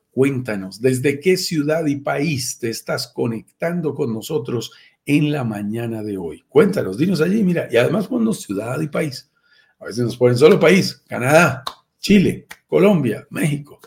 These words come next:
Bueno, nuestros países son muy grandes. O a veces nos colocan nombres de ciudades. Entonces la gente se pregunta, "¿dónde quedará esa ciudad?". "Estoy aquí en Mocoa".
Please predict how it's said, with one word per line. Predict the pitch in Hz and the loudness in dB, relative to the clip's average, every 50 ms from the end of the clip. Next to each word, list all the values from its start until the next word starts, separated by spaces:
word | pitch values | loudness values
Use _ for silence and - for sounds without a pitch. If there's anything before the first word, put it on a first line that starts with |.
| _ _ _ _ - | _ _ _ _ -8
Bueno, | 87 90 92 98 107 117 127 117 104 101 | -6 -4 -2 0 0 0 0 0 -2 -4
nuestros | 107 107 - - 107 - | -8 -12 -8 -8 -6 -2
países | - 107 113 113 107 | 0 0 0 0 -2
son | - 123 123 | -2 0 0
muy | 120 123 123 | 2 2 2
grandes. | 131 151 170 170 147 117 101 - - _ _ _ _ _ _ | 4 4 2 2 0 -4 -6 -10 -14 _ _ _ _ _ _
O | - - 165 | 2 4 6
a | 170 | 6
veces | 156 147 143 165 226 202 | 8 6 6 6 6 4
nos | 160 131 123 | 4 0 0
colocan | - 120 117 117 - 165 151 | 0 0 0 2 2 2 2
nombres | 143 156 170 175 175 175 | 2 2 2 2 2 2
de | 156 156 135 | 2 2 0
ciudades. | 127 - 127 127 165 202 202 156 98 - - - - _ _ _ _ _ _ | 2 2 4 6 6 6 6 4 2 0 -6 -12 -14 _ _ _ _ _ _
Entonces | _ _ - 107 107 120 135 123 | _ _ -14 -10 -8 -6 -6 -4
la | 117 107 | -4 -4
gente | 107 123 127 131 | -4 -4 -4 0
se | 123 131 | 0 0
pregunta, | 127 113 110 117 147 143 143 135 117 | 0 0 0 0 -2 -2 -2 -2 -2
"¿dónde | 135 202 277 262 262 254 - | 0 0 0 0 0 -2 0
quedará | - 147 123 - - 202 240 | -2 -2 -2 -2 -4 -4 -4
esa | 214 156 185 185 | -4 -4 -4 -6
ciudad?". | - 156 170 214 - 269 - - - _ _ _ _ _ _ _ _ _ _ _ _ _ _ _ | -4 -2 0 0 0 -2 -4 -8 -14 _ _ _ _ _ _ _ _ _ _ _ _ _ _ _
"Estoy | - 113 120 127 123 123 - - 196 214 220 | -4 0 2 2 2 0 2 4 6 6 6
aquí | 185 - - - 208 226 226 220 | 6 4 2 2 2 2 4 4
en | 190 160 143 135 | 2 2 2 2
Mocoa". | 127 127 123 127 127 208 220 214 127 92 - - | 2 2 2 2 4 4 4 4 2 0 -4 -10